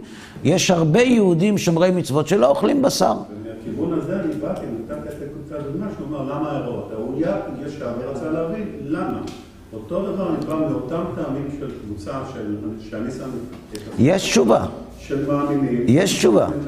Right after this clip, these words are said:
Speaker 2: אומר,
Speaker 1: חז"ל עוסקים, חז"ל עוסקים בסוגיה הזאת. חז"ל אומרים שלעם הארץ אסור לאכול בשר. רק לתלמיד חכם. כי עם הארץ הוא כמו בעל חיים.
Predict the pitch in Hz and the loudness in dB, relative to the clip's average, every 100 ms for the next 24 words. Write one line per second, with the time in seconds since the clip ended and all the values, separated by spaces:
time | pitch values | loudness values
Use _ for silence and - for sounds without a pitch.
0 | - - - - 156 147 196 233 208 - | -4 -6 -4 4 6 6 6 6 2 2
1 | - 247 190 - 156 151 220 180 - 254 | 4 6 4 4 4 6 4 2 4 4
2 | 247 233 196 180 156 135 113 95 76 - | 4 4 4 6 6 4 2 0 -4 -10
3 | - - - - - 135 185 220 208 160 | -20 -20 -20 -4 4 6 6 6 4 6
4 | 175 143 170 175 202 202 208 202 180 151 | 4 4 4 4 4 4 4 2 0 -2
5 | 160 170 156 135 117 110 92 - - - | 0 2 4 4 0 0 -4 -6 -10 -14
6 | - - - - - - - - - - | -20 -20 -20 -20 -20 -20 -20 -20 -20 -20
7 | - - - - - - - - - - | -20 -20 -20 -20 -20 -20 -20 -20 -20 -20
8 | - - - 160 165 165 139 131 131 - | -20 -2 2 4 4 4 4 4 2 0
9 | 117 110 101 - - - - - - - | 0 -2 -4 -8 -18 -20 -20 -20 -20 -20
10 | - - - - - - - - 120 147 | -20 -20 -20 -20 -20 -20 -18 4 6 6
11 | 170 185 202 165 156 - - 147 139 165 | 6 4 4 4 2 -2 -6 -4 4 4
12 | 156 165 160 - 180 170 | 6 4 4 2 2 2